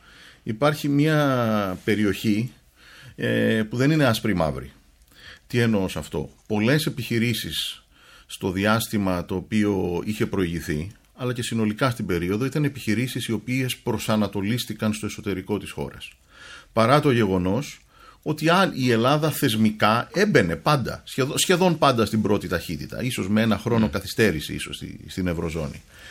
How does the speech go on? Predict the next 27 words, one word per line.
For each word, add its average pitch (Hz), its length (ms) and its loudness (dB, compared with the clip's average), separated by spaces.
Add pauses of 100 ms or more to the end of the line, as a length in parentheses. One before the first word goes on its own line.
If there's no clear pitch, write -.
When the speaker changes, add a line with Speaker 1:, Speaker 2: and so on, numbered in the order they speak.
(140)
Speaker 1:
Άρα 147 240 2
θεσμικά 139 460 2
άνοιγαν 127 420 4
τα 87 100 -6
πράγματα. - 560 -8 (580)
Ε, - 240 -14 (120)
πέφταν 139 340 4
τα 104 80 2
εμπόδια. 85 500 -2 (180)
Πα-, 117 280 2 (120)
παρόλα 120 920 4
αυτά 110 340 0
τα 110 100 0
οποία 101 260 0
γίνονταν, 87 600 0 (520)
η, 110 260 2
ένα 143 180 4
μεγάλο 139 360 6
κομμάτι 117 380 2
της - 120 -8
ελληνικής 101 380 -2
επιχειρηματικότητας 107 800 -2
κοιτούσε 127 360 -4
το 117 80 -4
εσωτερικό 104 520 -4
της 101 120 -8
χώρας, - 460 -10